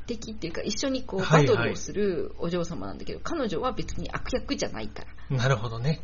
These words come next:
Speaker 1: ライバル。
Speaker 2: なるほど、なるほど。
Speaker 1: ライバル令嬢みたいなのはいるけど、
Speaker 2: はい、はい。
Speaker 1: 悪役っていうのは、
Speaker 2: はい、はい。
Speaker 1: 実はあんまり。
Speaker 2: そっか、みんなの幻想が生み出した。
Speaker 1: そう、そう、そう、そう。
Speaker 2: 架空の。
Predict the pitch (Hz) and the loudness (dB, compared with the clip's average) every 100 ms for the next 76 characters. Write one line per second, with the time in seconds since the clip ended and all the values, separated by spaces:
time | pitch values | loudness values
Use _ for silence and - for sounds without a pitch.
0 | - 339 269 98 87 87 - - - - | -2 0 0 0 -4 -6 -6 -8 -6 -6
1 | - - 139 160 214 202 190 175 165 156 | -6 -4 -2 4 4 4 0 -2 -2 -4
2 | 156 - 147 - 285 480 523 427 415 403 | -6 -6 -6 -6 -2 0 2 2 2 2
3 | 392 359 226 175 143 175 170 123 151 190 | 2 2 2 2 0 -2 -4 -6 -4 -2
4 | 170 147 160 - 104 123 - 131 110 403 | 0 0 -4 -6 -4 -2 2 4 4 4
5 | 415 415 - 359 - - - - - - | 4 4 0 0 -2 -8 -10 -10 -10 -10
6 | - - - 247 240 185 90 78 - - | -8 -8 -6 -6 -4 -4 -6 -8 -6 0
7 | 131 123 104 254 - 185 220 226 214 208 | 2 2 2 0 0 0 0 0 0 -2
8 | 202 196 208 - - - - - - - | -2 -4 -6 -6 -10 -8 -10 -8 -8 0
9 | 131 185 220 220 151 - - - - - | 6 8 8 6 4 -2 -8 -10 -10 -10
10 | - - - - - - - 143 139 151 | -8 -8 -8 -10 -10 -10 -6 0 6 8
11 | 165 - 156 143 139 143 127 110 - - | 6 6 4 6 6 6 4 2 -2 -6
12 | - - - 143 - - - - - - | -8 -8 -6 -6 -6 -6 -6 -8 -8 -6
13 | - - - - 135 123 110 | -6 -4 -4 0 0 0 -2